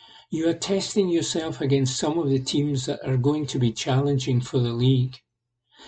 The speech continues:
They are inevitably tough games, and the approach is different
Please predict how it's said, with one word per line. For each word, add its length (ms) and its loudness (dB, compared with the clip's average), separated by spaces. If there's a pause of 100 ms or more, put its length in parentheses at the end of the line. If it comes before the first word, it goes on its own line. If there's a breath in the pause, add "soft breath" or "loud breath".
(120 loud breath)
They 160 0
are 240 -2
inevitably 1040 2
tough 360 -6
games, 560 -2
and 180 4
the 60 6
approach 440 0
is 200 -4
different 560 -4